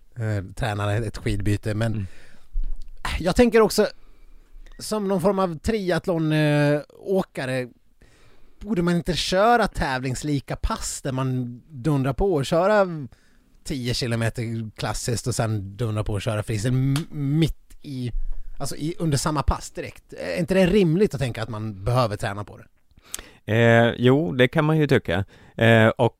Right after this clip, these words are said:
Speaker 2: göra det lite mer i någon slags tävlingsform.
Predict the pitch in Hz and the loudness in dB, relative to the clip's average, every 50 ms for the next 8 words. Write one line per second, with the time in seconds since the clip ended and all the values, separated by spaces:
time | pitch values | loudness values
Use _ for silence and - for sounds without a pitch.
0 | _ - 120 113 104 113 110 104 104 98 98 101 101 101 101 104 104 101 - - | _ -4 -2 0 2 4 6 6 6 6 6 6 6 6 6 6 6 4 4 4
1 | 104 98 98 98 98 98 98 98 98 95 95 92 95 95 92 90 - 104 90 92 | 2 4 6 6 6 6 6 6 6 6 6 4 4 2 2 0 -2 -2 -2 -2
2 | - - - - - - - 120 104 98 92 95 95 98 98 - - 120 92 85 | -2 -6 -14 -14 -12 -4 0 4 4 4 6 4 4 2 2 2 4 4 6 6
3 | 98 110 | 4 2